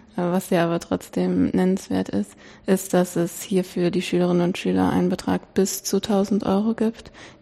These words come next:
die sie bekommen können. Und zwar, ähm,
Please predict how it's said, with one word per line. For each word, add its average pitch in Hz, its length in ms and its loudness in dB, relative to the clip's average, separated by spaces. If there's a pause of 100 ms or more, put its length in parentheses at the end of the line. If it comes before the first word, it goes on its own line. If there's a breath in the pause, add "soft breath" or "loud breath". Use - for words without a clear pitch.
die 190 80 2
sie 185 300 4
bekommen 190 500 0
können. 214 300 4 (560 loud breath)
Und 180 160 4
zwar, 180 640 0
ähm, 185 500 2